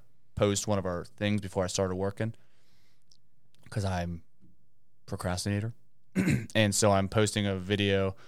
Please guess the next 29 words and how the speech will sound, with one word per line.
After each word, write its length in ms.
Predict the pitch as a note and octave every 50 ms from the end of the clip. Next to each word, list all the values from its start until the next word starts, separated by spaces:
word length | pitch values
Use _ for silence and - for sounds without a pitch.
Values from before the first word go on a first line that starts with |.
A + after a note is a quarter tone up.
| - - - -
onto 460 | - G2+ G2 F#2+ F#2 F#2 F2+ F2+ F2+
TikTok, 680 | - - - G#2 - - G#2+ G2+ F#2+ F#2+ F#2 - - - - - - - - - -
and 400 | - F#2+ F#2 F2+ F2+ F2 F2+ F2 - - - - - - - -
he's 240 | - A2+ A2 G#2
trying 260 | - - A2+ G2+ F#2+ F#2+
to 40 |
talk 260 | - G#2+ G2+ G2 - -
to 60 | G2+
me, 300 | G2 G2 G2 G2 F#2+ F#2 - - - - -
and 100 | G2 F#2+
I'm, 120 | F#2+ F#2+ F#2
like, 120 | F#2 F#2
trying 240 | - - G#2+ G2 F#2+
to 60 | F#2
do 40 | G2
my 80 | F#2+ F2+
thing. 340 | - - G2+ F#2+ F#2 F#2 F2+ - - - -
But 80 | - G#2
he's 100 | G2+ G2
like, 120 | F#2 F2
"Hey, 140 | B2 F#3 G#3+
man, 220 | C3+ A2 C3+ D#3 -
you 60 | -
got 140 | - G3+ E3+
a, 60 | C#3+ - - - - - - - - - - - - -
you 80 | - G#3
have 80 | G#3
a 20 | C#3+
podcast?" 640 | - - A3 C4+ C#4 - D4+ D#4+ E4 D#4 - -